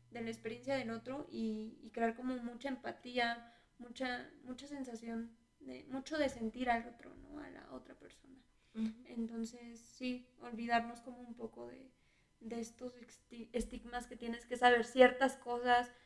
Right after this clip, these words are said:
Speaker 1: tienes que tener cierto nivel intelectual para, para poder leer el arte, ¿no?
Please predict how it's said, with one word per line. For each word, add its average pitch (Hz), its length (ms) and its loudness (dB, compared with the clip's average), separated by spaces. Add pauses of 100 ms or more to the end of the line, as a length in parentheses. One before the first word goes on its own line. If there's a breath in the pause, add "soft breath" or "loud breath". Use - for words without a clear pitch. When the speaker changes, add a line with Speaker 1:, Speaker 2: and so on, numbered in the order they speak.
(180 soft breath)
Speaker 1:
tienes 240 300 -8
que 226 200 -2
tener 226 320 -4
cierto 254 380 6
nivel 226 320 -2
intelectual 226 580 -4
para, - 200 -12 (720)
para - 380 -8 (200)
poder 233 380 10
leer 233 320 2 (560)
el 233 180 -4
arte, 220 380 -6
¿no? - 120 -20